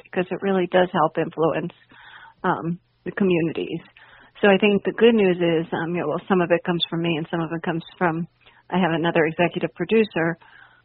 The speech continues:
uh, Michael Potter. Um, it's also coming from, from folks who are in the industry.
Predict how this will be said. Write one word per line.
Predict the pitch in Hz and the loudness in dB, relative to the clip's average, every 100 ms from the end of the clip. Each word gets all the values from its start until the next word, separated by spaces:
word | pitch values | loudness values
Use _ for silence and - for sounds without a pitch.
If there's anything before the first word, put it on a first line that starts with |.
| _ _ - | _ _ -6
uh, | 185 175 | -2 0
Michael | 175 170 180 | 0 0 0
Potter. | 165 226 233 190 160 165 | 0 2 2 4 0 -2
Um, | - 170 160 156 - | -4 -4 -4 -8 -6
it's | 180 190 170 | -4 0 -2
also | 165 165 | 0 -4
coming | - 165 156 156 | -2 -2 -2 -4
from, | - 156 160 180 - | -4 -4 -4 -12 -10
from | - 180 156 | -2 -2 2
folks | 160 143 - - | 2 2 -2 -2
who | 170 | 0
are | - | 0
in | 180 170 | -2 -2
the | 160 160 | 0 -2
industry. | 160 160 - 123 139 | -2 -6 -8 -6 -6